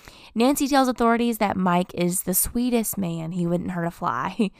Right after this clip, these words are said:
<laughs> There's no way he was involved. And then when they asked Mike what happened at the barbecue, like, why would he make all these claims? Mike, of course, says Jack Ward is lying.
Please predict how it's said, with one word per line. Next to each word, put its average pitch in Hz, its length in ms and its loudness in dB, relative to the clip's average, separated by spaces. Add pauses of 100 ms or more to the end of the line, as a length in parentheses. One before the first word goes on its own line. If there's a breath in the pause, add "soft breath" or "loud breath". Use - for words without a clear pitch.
(180 loud breath)
<laughs> - 280 -20
There's 196 260 2
no 185 300 6
way 175 180 4
he 175 160 -2
was 165 140 -6
involved. - 500 -4 (1160)
And 185 260 2
then 185 300 4 (100)
when 180 140 0
they 175 200 0
asked 208 360 0
Mike 196 520 -2
what 180 120 -2
happened 185 380 0
at - 160 -4
the 190 80 -6
barbecue, 196 720 -2 (500 loud breath)
like, 196 180 -6 (300)
why 185 500 2
would 190 140 -2
he 202 120 0
make 175 220 0
all 175 100 0
these 165 200 -6
claims? 190 580 0 (720 soft breath)
Mike, 202 380 4
of - 140 -6
course, 208 300 0
says 185 420 -2
Jack 165 380 -4
Ward 170 240 0
is 165 140 -6
lying. 165 480 -2